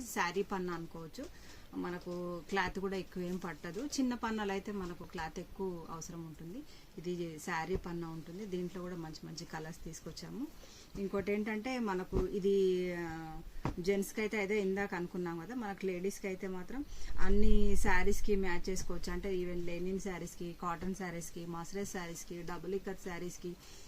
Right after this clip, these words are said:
ఎలాంటి వాటికైనా కానీ మనకి కంఫర్ట్తో పాటు మంచి లుక్ కూడా ఉంటుందన్నమాట. ఆ, ఇప్పుడు ఇగో ఇది, ఇది వచ్చేసి మనకు లెనిన్ శారీ. ఈ లెనిన్ శారీకి మంచి పర్ఫెక్ట్గా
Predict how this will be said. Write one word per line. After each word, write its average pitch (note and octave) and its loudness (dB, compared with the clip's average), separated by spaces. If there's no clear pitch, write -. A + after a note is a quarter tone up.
ఎలాంటి G3+ -2
వాటికైనా F#3+ -2
కానీ G#3 -4
మనకి G3+ -6
కంఫర్ట్తో G#3+ -4
పాటు A#3+ -8
మంచి B3 -2
లుక్ A#3 -4
కూడా B3 -2
ఉంటుందన్నమాట. D#3+ -4
ఆ, E3+ -6
ఇప్పుడు F3+ -4
ఇగో F3+ 0
ఇది, F#3+ 4
ఇది G3 4
వచ్చేసి G3+ 0
మనకు F3+ -4
లెనిన్ G3 2
శారీ. D#3+ -8
ఈ G3+ 4
లెనిన్ G#3 2
శారీకి G#3 -2
మంచి G3 -4
పర్ఫెక్ట్గా G3 -2